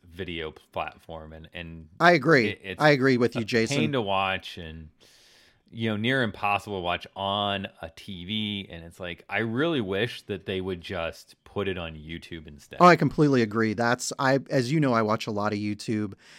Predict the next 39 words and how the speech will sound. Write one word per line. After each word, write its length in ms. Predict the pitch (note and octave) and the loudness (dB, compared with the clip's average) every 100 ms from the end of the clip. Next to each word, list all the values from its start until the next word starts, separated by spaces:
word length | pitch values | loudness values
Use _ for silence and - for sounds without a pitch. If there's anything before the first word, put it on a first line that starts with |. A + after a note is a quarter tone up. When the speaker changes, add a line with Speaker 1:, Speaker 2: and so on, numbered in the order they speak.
| - - | -20 -8
Speaker 2:
and 160 | G3 B2+ | 0 4
I 100 | C3 | 6
would 160 | C3+ | 4
love 240 | A2 A#2+ A2+ | 4 2 0
for 140 | - | -4
their 120 | G#2+ | -2
live, 280 | G2+ G2 G2+ | 0 -2 -2
t-, 120 | - | -6
live 240 | B2+ A2+ G#2 | -6 -4 -4
events 300 | G2 G#2 - | -4 -6 -6
to 80 | G2+ | -8
be 120 | G#2 | -6
on 160 | G2 F#2+ | -4 -6
there. 160 | F#2+ | -6
Not 180 | F#2+ A2+ | -2 0
only, 560 | B2 C3 B2 A#2 A2+ - _ | 0 0 0 0 -2 -4 _
not 220 | - B2+ B2+ | -4 0 2
only 160 | D3 | 2
would 140 | B2+ A#2+ | 2 0
it 80 | |
be 120 | A2+ A2+ | 0 0
nice 540 | G#2+ A2 G#2+ - - - - | 2 0 -2 -6 -10 -16 -12
to 100 | B2+ | 0
be 60 | |
able 140 | A#2+ A2 | 0 2
to 60 | |
watch 320 | G#2 G#2+ A2 A2+ | -2 0 -2 -4
on 100 | F#2 | -6
the 80 | |
T 240 | F2+ - G#2 | -6 -6 -4
V 160 | G#2+ | -4
because 220 | G#2+ - G#2 | -6 -8 -8
you 60 | |
can 100 | G#2+ | -10
pull 180 | - A#2+ | -6 -6
up 140 | A2 | -4
the 240 | - G#2+ A2 | -6 -4 -6
YouTube 260 | - B2+ | -6 -6
app 300 | A2 G2 A2+ | -2 -2 -2